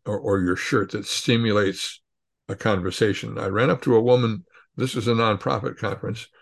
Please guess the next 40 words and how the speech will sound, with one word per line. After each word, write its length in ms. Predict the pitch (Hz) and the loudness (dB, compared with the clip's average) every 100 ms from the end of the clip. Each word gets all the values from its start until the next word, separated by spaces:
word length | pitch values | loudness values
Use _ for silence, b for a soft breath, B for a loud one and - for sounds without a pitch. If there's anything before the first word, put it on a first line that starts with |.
| b b b | b b b
and 100 | 98 | -2
she 120 | 131 | 2
had 160 | 117 120 | 6 4
a 60 | |
shirt 340 | 98 147 156 117 | 4 4 4 4
on 160 | 101 | 2
and 120 | 98 | 0
it 60 | 95 | -2
said, 240 | - 95 - b b _ - 117 _ 175 110 | -2 -2 -4 b b _ -10 -10 _ -8 -2
"Diaper 520 | 107 143 127 87 - - | 2 4 4 0 -2 0
Helper." 480 | 110 92 - 117 - _ _ _ _ _ _ _ _ _ | 2 4 0 -10 -14 _ _ _ _ _ _ _ _ _
And 120 | 117 | -4
I 60 | 107 | -2
thought, 160 | 104 - | -2 4
"What 200 | 156 190 _ _ _ | 4 2 _ _ _
kind 280 | - 147 156 | -2 2 4
of 120 | 127 | 2
nonprofit 760 | 104 104 120 147 - 117 98 113 - | 0 0 0 0 -2 -2 -2 -6 -4
or 140 | 101 | -2
business 460 | 98 120 101 101 104 | 0 0 0 -4 -4
is 120 | 92 | 0
called 420 | 120 95 90 98 | 2 2 0 -2
Diaper 520 | 90 127 - 90 90 - | 2 2 0 -6 -6 -6
Helper?" 440 | 101 95 92 90 _ b b b b | -2 -2 -4 -14 _ b b b b
And 420 | 104 101 95 95 - | 0 2 -2 -6 -8
I 80 | 104 | -2
had 220 | 120 104 | 0 2
no 100 | 110 | 2
choice 320 | - 156 120 | 4 4 4
but 140 | 113 | 2
to 120 | 107 117 | 2 2
ask 200 | 135 110 | 2 0
her, 80 | |
"What, 180 | 110 - | 2 4
what 140 | 107 160 | 6 8
is 220 | 165 - | 6 6
that, 200 | 170 - | 0 0
for 120 | 98 | -8
Pete's 280 | - 95 - | -6 -8 -2
sake?" 240 | 110 - | -2 -2